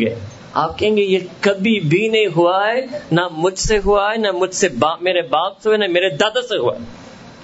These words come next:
آپ ایسے کہہ سکتے ہیں فجر کی نماز میں کہ نہ میں نے کبھی فجر قضا کی، نہ میرے باپ نے کبھی فجر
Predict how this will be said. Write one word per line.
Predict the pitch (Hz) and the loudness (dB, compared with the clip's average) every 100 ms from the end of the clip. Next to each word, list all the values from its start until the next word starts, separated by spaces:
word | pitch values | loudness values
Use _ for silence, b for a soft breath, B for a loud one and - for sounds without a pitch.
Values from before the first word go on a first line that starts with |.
| - | -4
آپ | 139 143 | -2 -2
ایسے | 147 202 | -2 0
کہہ | 220 | -2
سکتے | 254 285 254 | -2 0 0
ہیں | |
فجر | 240 233 | 2 0
کی | 226 | 0
نماز | 214 196 180 165 | 0 0 -2 -2
میں | 151 147 - - - - - | -6 -6 -10 -16 -20 -10 -2
کہ | |
نہ | 170 180 | 0 0
میں | 175 160 175 | 0 0 0
نے | 214 | 0
کبھی | 214 208 | 0 0
فجر | 202 202 202 202 | 0 0 0 0
قضا | 190 196 | 2 2
کی، | 196 196 220 | 0 0 2
نہ | 214 | 2
میرے | 190 185 180 | 2 0 0
باپ | 139 156 175 | 0 0 -2
نے | 208 | -4
کبھی | 208 196 196 | 0 2 2
فجر | 190 196 | 0 0